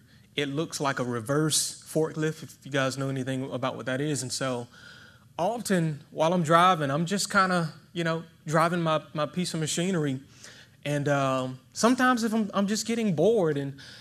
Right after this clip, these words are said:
I'll just go back to this place right here. It's just, it's in me. And I go, "Hey, God, what, what is it that you want for the people around me?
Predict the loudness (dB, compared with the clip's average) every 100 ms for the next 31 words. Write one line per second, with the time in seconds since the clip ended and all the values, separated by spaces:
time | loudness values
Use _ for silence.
0 | -20 -20 -8 -2 2 4 2 2 4 6
1 | 6 6 4 4 2 -2 -2 0 0 2
2 | -2 -2 -2 0 2 2 2 -4 0 4
3 | 4 6 6 6 4 -2 -6 -12 -20 -20
4 | -20 -20 -20 _ 2 4 8 8 8 2
5 | -2 2 2 0 -4 -2 -2 0 0 0
6 | 0 0 0 -2 -2 0 0 2 2 2
7 | 0 -4 -8